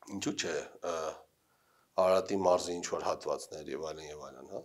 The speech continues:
Վայոց ձորն է, ը, ու նրանք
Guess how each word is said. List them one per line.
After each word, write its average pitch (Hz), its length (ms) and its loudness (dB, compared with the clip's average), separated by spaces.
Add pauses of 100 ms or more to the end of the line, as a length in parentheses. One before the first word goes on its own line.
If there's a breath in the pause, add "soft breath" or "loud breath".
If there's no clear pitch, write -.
(680 soft breath)
Վայոց 107 380 12
ձորն 85 420 4
է, 73 40 2 (760)
ը, 87 120 0 (340)
ու 98 240 -4 (100)
նրանք 139 320 8